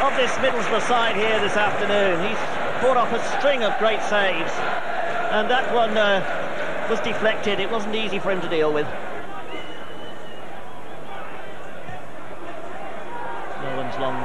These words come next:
uh, clearance. Foster's header. Slaven now. Tries the shot. That's a good one. And, oh, he's at the post too.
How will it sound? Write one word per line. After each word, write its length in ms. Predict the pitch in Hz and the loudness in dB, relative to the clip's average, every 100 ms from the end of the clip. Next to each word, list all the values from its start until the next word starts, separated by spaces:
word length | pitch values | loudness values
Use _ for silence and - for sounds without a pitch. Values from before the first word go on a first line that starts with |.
| 131 | 0
uh, 160 | 131 120 - - | 0 0 -2 -2
clearance. 360 | 151 151 147 - - - - - - - | 0 0 0 -2 -2 -2 -2 -4 -4 -2
Foster's 360 | 156 - 147 | -2 -2 -2
header. 340 | 156 165 165 - - - - - | 0 2 2 0 -2 -4 -4 -2
Slaven 420 | 175 190 175 165 147 | 0 2 2 2 2
now. 380 | 143 123 113 104 - - - - - - - - - | 2 2 0 -2 -2 -4 -2 -2 -2 -2 -2 -2 -2
Tries 240 | 190 196 | 2 2
the 60 | 196 | 2
shot. 200 | - 214 | 2 2
That's 180 | 226 233 | 2 0
a 80 | 247 | 2
good 200 | 269 254 | 2 4
one. 180 | 294 | 2
And, 100 | 285 | 2
oh, 260 | 277 349 381 403 | 2 4 4 4
he's 300 | 381 339 349 | 4 2 4
at 140 | 370 | 2
the 80 | - | 4
post 320 | 349 349 311 - | 4 4 2 2
too. 240 | 349 359 | 4 4